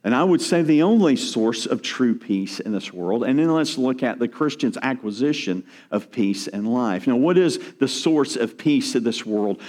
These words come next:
Well, countless books and blogs and poems and songs and movies and documentaries communicate the needs that humanity has.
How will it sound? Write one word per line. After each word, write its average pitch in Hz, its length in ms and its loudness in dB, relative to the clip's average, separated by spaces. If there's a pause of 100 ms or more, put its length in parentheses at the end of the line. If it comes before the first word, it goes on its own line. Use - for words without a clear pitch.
Well, 170 160 2
countless 208 720 0 (200)
books 190 460 2
and 160 180 2
blogs 170 520 2
and 123 160 0
poems 202 500 2
and 131 100 2
songs 196 540 0
and 123 220 2
movies 208 500 2
and 131 240 -2
documentaries 175 880 0 (460)
communicate 180 840 4
the 147 120 4
needs 139 720 2
that 135 240 0
humanity 156 720 2
has. 135 760 -4